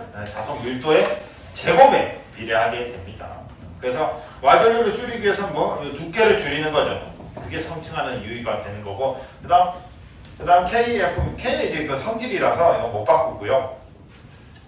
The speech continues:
그 철의 성질. 예. 그래서, 그래서 요 그, 그 뭐, 규소 강판 쓰는 건 바로 요 K를 바꾸는 거죠. 본질적으로. 철 자체는 못 바꾸니까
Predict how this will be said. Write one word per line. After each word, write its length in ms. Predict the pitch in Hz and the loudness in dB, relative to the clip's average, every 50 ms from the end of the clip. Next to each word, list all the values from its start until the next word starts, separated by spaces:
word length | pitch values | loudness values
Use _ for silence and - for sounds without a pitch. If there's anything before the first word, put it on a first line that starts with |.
| - - | -20 -16
그 100 | 123 120 - | -14 -14 -10
철의 300 | - 185 190 - 123 - | -2 0 2 2 2 0
성질. 540 | - 175 175 160 - - 147 - - - - | -2 -4 -6 -6 -6 -6 -6 -6 -8 -10 -10
예. 300 | 110 101 101 - - - - - - - - - - - - - - - | -6 -6 -6 -6 -6 -10 -14 -18 -20 -20 -20 -20 -20 -20 -20 -20 -8 -4
그래서, 520 | 131 135 135 180 190 180 170 - - - - - - - - - - | -2 0 4 4 4 4 4 2 -4 -10 -16 -20 -20 -20 -20 -20 -8
그래서 320 | - 185 208 202 202 190 165 | -2 0 2 2 2 4 4
요 240 | 170 170 170 170 - | 4 4 4 0 -2
그, 440 | 156 151 151 151 147 - - - - - - - - - | -2 -2 0 0 -2 -4 -10 -14 -18 -20 -20 -20 -20 -18
그 60 | - 123 | -14 -14
뭐, 260 | 120 120 113 113 113 | -10 -8 -8 -8 -6
규소 260 | - 156 156 156 - | -6 -4 0 2 4
강판 340 | 185 175 180 175 185 170 - | 6 6 6 6 6 4 2
쓰는 260 | - - - - - | 0 -2 -4 -6 0
건 340 | 202 240 247 240 240 - - | 2 2 2 2 0 -4 -2
바로 220 | - 131 131 131 131 | 0 0 2 2 0
요 80 | 127 | -2
K를 380 | - - 247 - - - - - | -2 -2 0 0 0 -2 -2 -4
바꾸는 340 | - - - 139 123 113 107 | -6 -6 -6 -8 -10 -10 -12
거죠. 140 | 104 98 - - - - - | -14 -16 -18 -20 -20 -20 -14
본질적으로. 600 | - 120 120 117 110 110 107 - - - - - - - - - - - - - - - - - - - - - - - - - - - - - - - - - - - - - - - - - - | -14 -12 -10 -10 -10 -12 -10 -12 -14 -14 -14 -16 -20 -20 -20 -20 -20 -20 -20 -20 -20 -20 -20 -20 -20 -20 -20 -20 -20 -20 -20 -20 -20 -20 -20 -20 -20 -20 -20 -20 -20 -20 -20 -20 -20 -20 -20 -20 -16
철 260 | - - 247 247 247 | -6 0 2 2 2
자체는 420 | 240 - 156 151 - 214 226 202 147 | 2 0 -2 -2 -2 -4 -4 -2 -4
못 200 | 135 127 - - | -4 -6 -2 -2
바꾸니까 760 | 165 - - - 151 139 135 - - - - - - - | 0 0 0 -2 -4 -6 -6 -2 -2 -2 0 -2 -4 -8